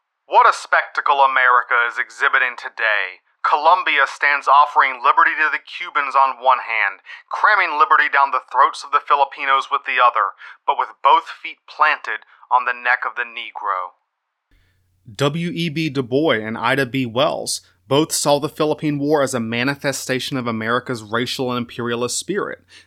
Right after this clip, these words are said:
just Jim Crow in another costume.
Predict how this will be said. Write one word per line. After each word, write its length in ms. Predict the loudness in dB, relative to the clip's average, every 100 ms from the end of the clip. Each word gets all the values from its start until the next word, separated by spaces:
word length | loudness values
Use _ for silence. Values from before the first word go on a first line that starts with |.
| -6
just 360 | -2 -2 -4 -12 -16
Jim 380 | -2 2 4 2
Crow 500 | -2 2 4 4 2
in 100 | 0
another 320 | 0 0 -4
costume. 720 | -2 0 0 -2 -8 -12 -16